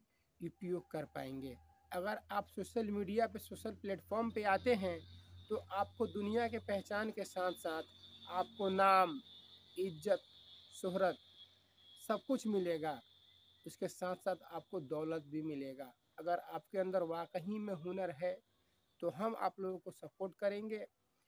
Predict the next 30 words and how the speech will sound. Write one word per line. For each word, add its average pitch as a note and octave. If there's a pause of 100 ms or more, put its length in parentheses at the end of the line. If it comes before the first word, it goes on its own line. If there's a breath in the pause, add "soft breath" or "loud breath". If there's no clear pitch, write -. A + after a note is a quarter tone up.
(200)
हम G#3+
आप F#3+
लोगों G3
को G3
प्रमोट F3+
करेंगे F#3 (400)
कि F3+ (120)
आपको F3+ (300)
वीडियो F#3
जो F3
है, D3 (420)
वो D#3
दूर F#3
दूर F3
तक F#3
देखा D#3+
जाए F#3+
और E3+ (440)
जितने A#3+
भी A#3+
इस G#3
दुनिया F#3+
में F#3+
लोग F#3
हैं, D3 (420 soft breath)
आप E3
लोगों F#3+
की F3+
वीडियो F#3
को, E3